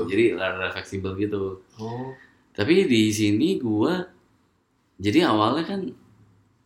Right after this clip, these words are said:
Speaker 1: berasa banget, gue happy banget gitu. Mirip lah kayak waktu misalnya Bohemian Rhapsody mainin lagunya Queen gitu ya. Kayak
Speaker 2: Iya.
Speaker 1: ada euforianya. Nah, cuman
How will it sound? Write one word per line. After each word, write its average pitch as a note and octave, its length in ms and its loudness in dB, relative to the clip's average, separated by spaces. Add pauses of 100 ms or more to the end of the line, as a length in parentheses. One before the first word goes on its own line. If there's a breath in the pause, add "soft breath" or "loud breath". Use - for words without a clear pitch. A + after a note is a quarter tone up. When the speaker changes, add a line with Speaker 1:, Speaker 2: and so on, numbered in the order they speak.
(140)
Speaker 1:
berasa F#2+ 420 -4
banget, A2 240 -2
gue B2 140 -2
happy G2+ 240 -4
banget G2 300 -4
gitu. F#2 460 -6
Mirip G#2 300 0
lah A#2+ 140 -2
kayak E2+ 280 -6
waktu F2+ 280 -8
misalnya E2 560 -6 (1800 soft breath)
Bohemian F#2 520 -2
Rhapsody F2 400 -6
mainin E2+ 240 -4
lagunya E2 360 -6
Queen F#2 260 -6
gitu F2 160 -8
ya. D#2 160 -10
Kayak F2 240 -8
Speaker 2:
Iya. G#2+ 180 -8 (400)
Speaker 1:
ada F2 220 -4
euforianya. F2+ 640 -4
Nah, F2 100 -6
cuman C3 320 -4